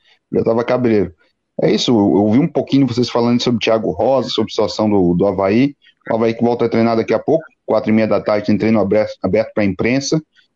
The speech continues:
Já que na quarta-feira tem jogo, quatro e meia da tarde, contra o Barra,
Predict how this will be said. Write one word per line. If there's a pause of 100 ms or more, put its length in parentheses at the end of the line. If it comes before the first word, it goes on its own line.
(120)
Já
que
na
quarta-feira
tem
jogo,
quatro
e
meia
da
tarde,
contra
o
Barra,